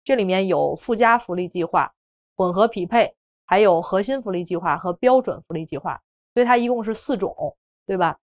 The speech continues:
那么大家看附加福利计划，就是在不降低原有水平的情况下，给员工一张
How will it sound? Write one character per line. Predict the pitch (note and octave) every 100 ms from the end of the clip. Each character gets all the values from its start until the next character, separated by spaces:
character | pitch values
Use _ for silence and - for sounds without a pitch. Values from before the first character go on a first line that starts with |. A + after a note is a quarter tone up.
| _
那 | C#4
么 | C#4+ C4+
大 | B3+ A3+
家 |
看 | A#3 A3
附 | - E4+
加 | C#4 D#4 D#4
福 | -
利 | G3 G3
计 | F#3+
划， | F#3+ D#3+ - _ _ -
就 | A#3
是 | A#3
在 | B3 G3+ E3 -
不 | G3+
降 | B3+ D4 G#3+
低 | A3+
原 | G#3 G3
有 | G3
水 | G#3 -
平 | - E3+
的 | F#3+
情 | F#3
况 | F#3+ F#3
下， | F3+ F3
给 | E3+ D3+
员 | D#3+ F3
工 | A3 A3+
一 | F3+
张 | G3+ G#3